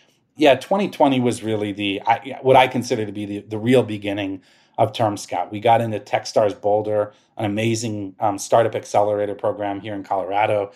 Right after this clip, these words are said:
raised some more money as part of the accelerator program, and, you know, really started to bring the team together that is now the team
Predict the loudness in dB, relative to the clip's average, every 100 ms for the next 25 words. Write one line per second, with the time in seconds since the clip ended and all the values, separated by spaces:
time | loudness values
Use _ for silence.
0 | _ _ _ _ 0 0 2 0 6 6
1 | 6 2 0 -4 -8 _ _ _ -2 2
2 | 4 4 0 -8 0 4 4 4 2 0
3 | -2 -4 -2 -2 -2 -4 -4 -4 -6 -10
4 | _ _ _ -2 4 6 4 2 4 4
5 | 4 -6 -4 -4 -4 -8 -6 -4 -2 -4
6 | -8 -4 -2 0 -4 -4 -8 -8 -10 -8
7 | -2 2 2 0 -10 -14 -14 -16